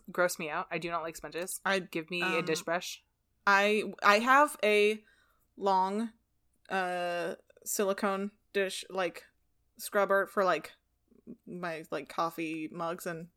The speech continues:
Speaker 2: glasses and stuff, 'cause my hands
Speaker 1: Mm-hmm.
Speaker 2: can't fit in our glasses. <laughs> I can't get to the bottom. And also for, like, you know, travel mugs and stuff.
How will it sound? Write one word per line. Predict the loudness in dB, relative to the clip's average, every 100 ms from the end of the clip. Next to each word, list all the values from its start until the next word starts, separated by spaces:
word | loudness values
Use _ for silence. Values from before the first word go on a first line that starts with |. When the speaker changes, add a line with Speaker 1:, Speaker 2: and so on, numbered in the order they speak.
| _
Speaker 2:
glasses | -2 -2 -2 -4
and |
stuff, | -2 -2 -2
'cause | -6 -6
my |
hands | -6 -4 -4
Speaker 1:
Mm-hmm. | -4
Speaker 2:
can't | -6
fit | -6 -8 -6
in |
our | -8
glasses. | -2 0 0 -2 -2 -6 -16 -20 -20 -20 _ -4
<laughs> | -2 2
I | 0
can't | 2 2 2
get | 0 2
to | -2
the | 0
bottom. | 2 2 2 -2 -4 -16 -20 _ -2
And | 2
also | 2 2 0 0 -6
for, | -6 -4
like, | -2 -4 -6
you | -12
know, |
travel | -4 0 0
mugs | -2 -6 -6
and | -6
stuff. | 2 4 2